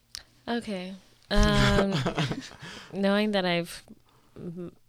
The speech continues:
Speaker 1: likely consumed human D N A is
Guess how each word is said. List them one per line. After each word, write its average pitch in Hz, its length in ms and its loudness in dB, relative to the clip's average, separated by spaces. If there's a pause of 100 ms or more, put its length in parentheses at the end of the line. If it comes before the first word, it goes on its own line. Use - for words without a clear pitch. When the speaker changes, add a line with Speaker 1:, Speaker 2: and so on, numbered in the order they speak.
(340)
Speaker 1:
likely 175 540 -8
consumed 165 920 -10 (140)
human 165 440 -6
D 170 180 -8
N 156 120 -8
A 175 480 -10
is - 680 -12